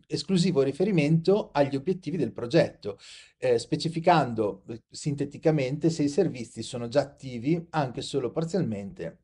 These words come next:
o nuovi. Eh, si chiede inoltre di dare evidenza, eh, degli aspetti da innovare o soddisfare, eh, sulla base specifica dell'analisi di contesto e di esplicitare gli indicatori,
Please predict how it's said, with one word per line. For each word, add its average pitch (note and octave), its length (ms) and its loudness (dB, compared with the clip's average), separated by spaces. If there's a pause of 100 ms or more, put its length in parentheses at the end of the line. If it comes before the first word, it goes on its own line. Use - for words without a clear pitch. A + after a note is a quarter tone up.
o B2 120 -6
nuovi. F#2+ 420 -8 (480)
Eh, B2+ 200 0
si E3 160 -6
chiede F#3 180 6
inoltre F#3 320 6
di E3 80 6
dare E3 220 8
evidenza, C#3+ 840 4 (120)
eh, A#2+ 320 2
degli C3+ 180 -4
aspetti C3+ 720 -2
da B2+ 100 -2
innovare B2 720 2
o A#2 80 -8
soddisfare, A2 1040 -4
eh, A2+ 140 -4
sulla A#2 240 -4
base A2 420 -2 (240)
specifica B2+ 760 -2
dell'analisi A2 440 -4
di G#2 120 -14
contesto G2+ 580 -6
e F3 80 2
di E3 80 2
esplicitare E3+ 880 2
gli D3 140 -8
indicatori, C#3 840 -2